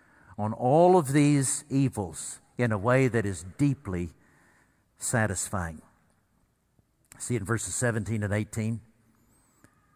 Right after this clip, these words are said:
He pours out his wrath in this way. We'll see lightning, rumblings, peals of thunder, and a great earthquake. There are twelve earthquakes in the Bible. Four of them occur in the,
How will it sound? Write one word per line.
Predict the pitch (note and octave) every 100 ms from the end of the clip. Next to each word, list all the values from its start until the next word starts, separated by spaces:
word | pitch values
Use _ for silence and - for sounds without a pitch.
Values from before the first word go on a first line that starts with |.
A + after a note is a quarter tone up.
| _ _ _ _ _ _ _
He | -
pours | G#2+ - C#3 D3+ D#3+ C#3+
out | C#3+ C3+
his | C3+ G2
wrath | A#2 C3 C3 - - A2
in | A#2+
this | B2 A2+ G#2
way. | A#2 C3 C#3+ B2 - - - _ _ _ _ _ _ _ _ _ _ _ _ _ _ _ _ _ _ _ _ _ _ _ _ B2
We'll | G2+
see | C#3 B2+ C3+ B2
lightning, | C3 C#3 D3+ A2 C3 C3+ C3 F#2+ F2 F#2
rumblings, | A2 D#3 C#3+ C#3+ C#3+ C3+ - - -
peals | E3 D#3 C3+
of | B2
thunder, | - C#3 C#3+ C#3
and | B2
a | A#2
great | G#2+ A#2+ C#3 C#3+ -
earthquake. | C3+ C3+ - C3 B2+
There | B2
are |
twelve | - F3 F3+
earthquakes | E3+ - D3 A#2+ A2+
in |
the | G2+
Bible. | E2+ A2+ A2+ C3+
Four | - E3 C#3+
of |
them | A#2 B2
occur | A2+ C#3+ C3+
in | A#2+
the, | A2